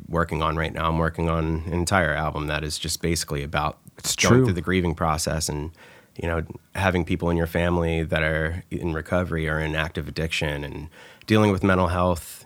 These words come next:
Speaker 1: you know, struggles and, you know, just finding your place in this world and trying to, you know, make something better out of it.
Speaker 2: Yeah.
Speaker 1: Uh, you know, I've been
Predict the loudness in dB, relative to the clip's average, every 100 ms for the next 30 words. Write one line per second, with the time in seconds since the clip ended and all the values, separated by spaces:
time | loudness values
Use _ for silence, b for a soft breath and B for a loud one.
0 | -4 -2 -2 0 0 0 0 0 -2 -4
1 | -4 -6 -10 _ _ _ _ -6 2 2
2 | 4 2 0 -4 b b b 4 6 6
3 | 4 2 0 -2 0 0 0 0 2 2
4 | 0 -4 -6 -8 -16 _ -12 0 2 2
5 | 0 -2 -2 -2 -4 -8 -4 -2 -2 -2
6 | 0 0 -2 -4 -4 -4 -2 -2 -4 -4
7 | -6 -8 B B B B 4 4 6 0
8 | -4 -8 -14 _ -20 _ _ _ -20 _
9 | -2 0 -2 -2 -4 0 0 0 -2